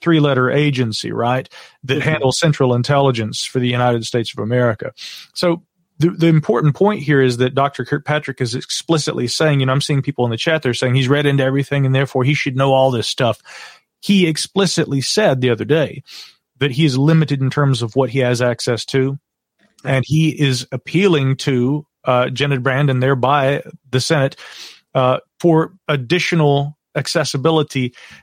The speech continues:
Speaker 1: to information. Now, this is not a new problem, okay? It not only illustrates the limitations of what aero was able to do,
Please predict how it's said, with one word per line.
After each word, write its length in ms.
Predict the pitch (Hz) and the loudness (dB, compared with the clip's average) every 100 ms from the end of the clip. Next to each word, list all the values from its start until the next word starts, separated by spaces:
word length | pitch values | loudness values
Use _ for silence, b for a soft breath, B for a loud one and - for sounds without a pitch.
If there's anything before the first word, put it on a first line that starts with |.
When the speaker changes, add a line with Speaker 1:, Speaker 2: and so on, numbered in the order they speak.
| - | -6
Speaker 1:
to 140 | 160 | 2
information. 680 | 151 143 139 135 160 156 135 | 2 2 0 0 0 -2 0
Now, 240 | 156 160 160 | 0 0 0
this 240 | 185 214 | 0 0
is 140 | 190 | 0
not 180 | 202 190 | 2 4
a 60 | 175 | 4
new 140 | 165 | 2
problem, 640 | - 196 208 127 - 139 - _ _ - | 2 0 0 -2 -8 -14 -18 _ _ -2
okay? 360 | 135 135 147 170 | 0 2 2 2
It 60 | |
not 180 | 170 202 | 2 2
only 200 | 190 175 | 2 2
illustrates 500 | 180 175 - 156 - | 0 0 -2 -6 -2
the 80 | 147 | 0
limitations 720 | 151 143 - 170 175 143 131 | 0 0 0 -2 -2 -2 -2
of 60 | 120 | -2
what 180 | 131 147 | -2 0
aero 280 | 151 175 | 2 4
was 160 | 151 127 | 2 2
able 220 | 120 107 | 0 -4
to 100 | 117 | -6
do, 300 | 110 101 147 | -6 -6 -6